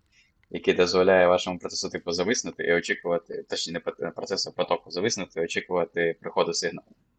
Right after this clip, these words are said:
А, він здається, seek wait info чи щось таке. А, тобто ви можете оцей асинхронний перетворити в синхронний, так? Бо там у вас мо-, може бути або виділений поток, або головний поток, який от в якийсь момент як зависає і просто очікує такий сигнал.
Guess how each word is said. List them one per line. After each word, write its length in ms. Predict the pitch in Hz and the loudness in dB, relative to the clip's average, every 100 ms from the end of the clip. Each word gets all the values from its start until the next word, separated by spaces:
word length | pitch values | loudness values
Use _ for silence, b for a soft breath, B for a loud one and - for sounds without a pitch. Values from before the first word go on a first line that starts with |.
| b b b _ _ | b b b _ _
А, 320 | - 78 78 - | -10 -8 -8 -10
він 80 | 78 | -8
здається, 300 | 80 80 - | -6 -6 -4
seek 320 | - 87 _ | -4 -6 _
wait 340 | 82 82 - | 0 0 -4
info 220 | 85 - - _ | -10 -10 -14 _
чи 140 | - 87 | -16 -14
щось 200 | - - | -12 -8
таке. 280 | - - - b b b b _ _ | -8 -10 -16 b b b b _ _
А, 260 | 87 80 82 | -4 -2 -2
тобто 320 | - - 85 | -6 2 4
ви 80 | 92 | 4
можете 400 | 92 - - 82 | 2 -2 2 4
оцей 440 | 82 87 82 80 - | 4 2 0 -2 -4
асинхронний 580 | 95 95 92 127 113 | -2 -2 0 2 2
перетворити 500 | 92 87 85 92 95 | 0 -6 -4 -2 -2
в 40 | 90 | -2
синхронний, 600 | - 87 85 82 82 85 | -4 -4 -2 -2 -4 -4
так? 240 | 95 - _ | -2 -4 _
Бо 160 | 73 - _ | -10 -10 _
там 140 | - - _ | -20 -20 _
у 40 | 82 | -12
вас 160 | 85 | -8
мо-, 140 | 85 85 | -8 -6
може 240 | 85 85 | -4 -4
бути 240 | 82 - | -6 -6
або 160 | 85 87 | -6 2
виділений 480 | 110 143 120 104 101 | 4 6 4 2 -2
поток, 440 | - - 95 - 85 | -4 -2 -2 -2 -10
або 360 | 82 80 80 80 _ _ | -6 -6 -6 -10 _ _
головний 360 | - 92 104 139 | -6 -2 0 -2
поток, 380 | - 98 92 - | -2 -2 -2 -2
який 300 | 85 - 87 | -10 -10 -6
от 160 | 82 - | -6 -4
в 20 | |
якийсь 280 | 85 82 - | -8 -8 -8
момент 280 | 85 85 80 | -6 -6 -8
як 100 | 87 | -6
зависає 500 | 90 92 - 101 90 | -4 0 0 0 0
і 20 | |
просто 320 | 85 - - | -4 -8 -6
очікує 420 | 80 - - 80 80 | -4 -4 -6 -6 -8
такий 240 | - 71 | -12 -18
сигнал. 360 | - - - | -16 -16 -18